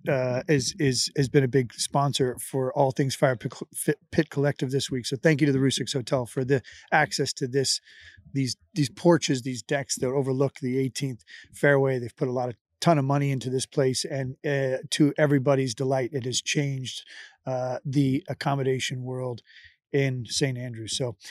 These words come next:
highly recommend. Um, we also have to thank Link Soul, obviously the clothing company that we all love, and, and, and John Ashworth is a part of this story that, uh, that posts tomorrow. So thanks to John Ashworth and Link Soul. Seed Golf, the Irish-based, uh, golf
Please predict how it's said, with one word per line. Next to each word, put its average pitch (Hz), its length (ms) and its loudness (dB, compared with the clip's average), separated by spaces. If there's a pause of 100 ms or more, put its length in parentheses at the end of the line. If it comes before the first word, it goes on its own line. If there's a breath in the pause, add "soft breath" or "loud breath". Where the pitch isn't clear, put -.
(240 loud breath)
highly 139 280 6
recommend. 131 460 -2 (100)
Um, 143 300 8
we 151 140 10
also 143 340 4
have 123 120 -6
to - 100 -20
thank 131 320 -6
Link 139 220 2
Soul, 135 340 0 (100)
obviously 131 480 -2
the 120 100 -12
clothing 131 380 -2
company 127 300 -8
that 127 240 -10
we 139 260 -4
all 127 240 0
love, 131 220 0
and, 127 260 -8
and, 131 300 -6
and 135 160 0
John 143 240 4
Ashworth 139 360 2
is 135 120 0
a 127 60 -2
part 135 260 2
of 127 80 -4
this 127 200 -2 (420 loud breath)
story 147 500 6
that, 131 320 -2
uh, 131 200 0
that 131 220 -6
posts 139 260 0
tomorrow. 131 300 -4
So 127 160 -8
thanks 139 280 -4
to - 60 -18
John 135 200 0
Ashworth 131 340 -4
and 131 140 -4
Link 131 180 -8
Soul. 139 260 0 (360 loud breath)
Seed 165 400 8
Golf, 143 340 4
the 135 120 2
Irish-based, 131 760 -2
uh, 135 240 -4
golf 127 280 -2